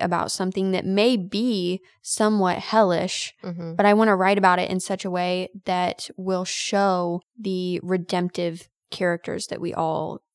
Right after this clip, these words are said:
Speaker 1: carry. And
Speaker 2: Mm-hmm.
Speaker 1: I wanna write something that points people not to the hellish side, but to the heavenly side.
Speaker 2: Mm-hmm.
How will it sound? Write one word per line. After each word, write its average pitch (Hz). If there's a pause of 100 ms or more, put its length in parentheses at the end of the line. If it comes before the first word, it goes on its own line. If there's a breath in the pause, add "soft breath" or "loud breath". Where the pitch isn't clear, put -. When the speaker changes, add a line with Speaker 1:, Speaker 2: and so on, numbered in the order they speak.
Speaker 1:
carry. -
And 180
Speaker 2:
Mm-hmm. -
Speaker 1:
I 180
wanna 185
write 185
something 185
that 175
points 208
people 185
not 202
to 254
the 202
hellish 190
side, 180
but -
to -
the 190
heavenly 185
side. -
Speaker 2:
Mm-hmm. 170